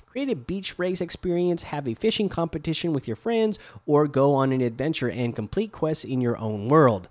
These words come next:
Genres we're really excited about are team battles, role play, survival, uh, tycoon. Make it easy to start and create depth to engage players.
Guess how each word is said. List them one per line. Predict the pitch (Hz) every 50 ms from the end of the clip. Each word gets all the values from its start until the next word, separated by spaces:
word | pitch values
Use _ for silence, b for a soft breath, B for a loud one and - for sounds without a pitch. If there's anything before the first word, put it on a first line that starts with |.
| B B B B B -
Genres | - - 147 180 202 214 208 175
we're | 185 175 151
really | 123 123 185 262 277 269 233
excited | 196 - - - 190 175 170 165
about | 160 143 135 143 139 -
are | - 101 95 -
team | - - 151 160 180 175
battles, | 170 175 170 170 170 165 160 147
role | 135 110 113 135 170 170
play, | - - - 170 165 165 160
survival, | 151 - - 104 95 113 143 156 170 165 165 - _ _ _ _ _ _ _ _ _ -
uh, | 98 90 82 -
tycoon. | - - 110 104 104 - - 165 170 175 175 185 185 180 B B B B B B B B B
Make | - 156 190 208
it | 208 -
easy | - 175 180 - 175 170
to | 165
start | - - - 151 151 147 151 - -
and | 151 156 160 156 147
create | - 147 147 147 147 - 104
depth | 110 127 135 139 - -
to | - - 127 127
engage | 123 104 104 107 113 110 - -
players. | - 107 104 95 90 85 85 - B